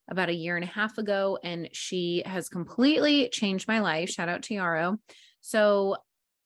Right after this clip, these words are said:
a lot of you were asking about, you know, how I met Yarrow. How did I end up being a therapist and a coach? So I want to dive into that a little bit more today so you have an understanding of who the hell I am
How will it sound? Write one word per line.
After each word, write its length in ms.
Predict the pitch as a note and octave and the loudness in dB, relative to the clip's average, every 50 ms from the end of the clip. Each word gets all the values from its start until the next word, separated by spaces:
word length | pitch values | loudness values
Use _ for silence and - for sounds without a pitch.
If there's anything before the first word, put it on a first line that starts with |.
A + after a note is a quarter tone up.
| _ _ - | _ _ -6
a 60 | G3+ | -4
lot 220 | G#3 G#3 G3+ G#3+ A3+ | -4 -2 0 0 -2
of 100 | A#3 A#3+ | -2 -2
you 120 | B3 A#3+ | -4 -4
were 160 | A3+ G#3+ - | -4 -4 -4
asking 520 | - F#3 F#3+ F#3 - - - G3+ F#3+ F#3+ F#3 | -4 -4 -4 -4 -6 -12 -12 -10 -10 -8 -8
about, 480 | F3 E3 F3 D#3+ D#3+ D#3+ D#3 D#3 - - | -6 -4 -2 0 2 2 0 0 -2 -4
you 100 | F3+ F#3 | -8 -6
know, 160 | F3 D#3 D#3 | -4 -4 -6
how 280 | F3 - F#3 E3+ D#3 D#3 | -6 -6 -4 -2 -2 -2
I 80 | D#3 | 0
met 280 | E3+ G#3+ C4+ C#4+ - - | 2 2 2 2 2 0
Yarrow. 460 | A#3 A#3 G#3+ G3+ G3 F#3+ F3+ E3 D#3+ | -2 -2 0 0 2 2 0 0 -2
How 240 | F3+ F3 F3 D#3+ D#3 | -2 -4 -6 -6 -6
did 160 | E3 D#3+ E3 | -6 -6 -6
I 80 | D#3 D#3+ | -6 -8
end 300 | - D#3 D#3 D#3+ D3+ E3+ | -8 -8 -8 -6 -2 -2
up 100 | D#3+ - - | -2 -2 -4
being 500 | - F3+ F#3 F#3 F3+ F3 E3+ E3 F3 E3+ - _ _ _ _ _ _ _ _ - - | -8 -6 -4 -4 -4 -4 -4 -4 -4 -6 -8 _ _ _ _ _ _ _ _ -8 -8
a 100 | F3+ F3+ | -8 -4
therapist 680 | - - C4 C4+ C#4 C#4 C4 - B3 A3 G#3 - - F#3+ | 0 2 2 4 4 2 2 0 0 0 -2 -2 -4 -8
and 100 | F3+ F3 | -8 -8
a 40 | |
coach? 500 | E3+ - - B3+ B3 G#3+ F3+ - - - | -8 -6 -4 0 0 0 0 -2 -6 -8
So 120 | - G3+ F#3+ | -4 -4 -2
I 120 | E3+ F3+ | -2 -2
want 320 | G3 G3+ G#3 G#3+ G#3+ - - | -4 -4 -6 -6 -6 -6 -6
to 180 | - B3+ B3 | -4 -4 -4
dive 300 | G#3 G3+ E3 F3+ F#3 E3 | -2 -2 -4 -4 -4 -6
into 260 | - F3 F3 - - | -6 -8 -8 -8 -4
that 240 | D#3+ D#3 D#3 D#3 - - - | -2 0 0 0 0 -2 -4
a 60 | F3 | -4
little 180 | E3+ E3 E3+ E3 | -2 -2 -2 -2
bit 140 | F3 - | -4 -4
more 200 | - F3+ F3 F3 | -4 -4 -4 -4
today 300 | E3+ - - - F3+ E3+ | -6 -6 -6 -4 -4 -4
so 160 | F3 - - F3 | -4 -6 -6 -6
you 40 | |
have 100 | E3+ E3 | -6 -4
an 80 | F3 D#3+ | -6 -6
understanding 680 | - F3 E3+ E3+ E3+ E3+ - F#3 F3 E3+ E3+ E3 D#3+ - | -6 -4 -4 -4 -4 -6 -6 -4 -4 -4 -4 -4 -4 -4
of 320 | - E3 D#3 D#3 D#3 E3 - _ - - - - - _ _ _ _ _ _ - | -2 0 0 0 -2 -4 -10 _ -20 -20 -20 -20 -20 _ _ _ _ _ _ 0
who 160 | C4 D4+ E4+ | 2 4 4
the 100 | E4 D4 | 2 2
hell 200 | G#3+ G3+ E3+ D#3 | 0 0 0 0
I 120 | D3 C#3+ | 0 0
am 340 | C3+ C3+ D3 D3 D#3 G3 A#3 | 0 -2 -2 -2 0 0 -2